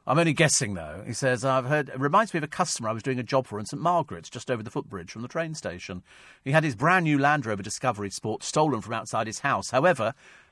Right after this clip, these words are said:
please found it in a tra-," I think you mean police, "found it on a trading estate in Feltham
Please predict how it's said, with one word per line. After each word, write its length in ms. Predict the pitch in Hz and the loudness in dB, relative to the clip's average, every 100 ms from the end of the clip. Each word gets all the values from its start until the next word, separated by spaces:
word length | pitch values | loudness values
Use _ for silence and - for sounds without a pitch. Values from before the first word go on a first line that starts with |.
| _ _ _ _ | _ _ _ _
please 600 | - 190 170 104 104 - - _ | 2 4 4 2 -2 -4 -6 _
found 380 | - 120 110 101 | 2 2 2 -2
it 100 | 120 | -6
in 80 | |
a 60 | 127 | -6
tra-," 280 | - 147 71 | -4 -4 -4
I 80 | 107 | -6
think 120 | 127 | -6
you 40 | |
mean 160 | 113 107 | -6 -6
police, 500 | - 107 87 - - _ _ - _ | -4 -6 -4 -8 -8 _ _ -20 _
"found 300 | - 139 131 | -4 0 2
it 40 | 127 | 0
on 120 | 127 | -4
a 20 | |
trading 340 | - 165 151 113 | 0 2 2 0
estate 380 | - 113 104 | -2 -4 -4
in 80 | 117 | -6
Feltham 600 | 101 139 127 - 82 92 | -2 2 2 0 -8 -10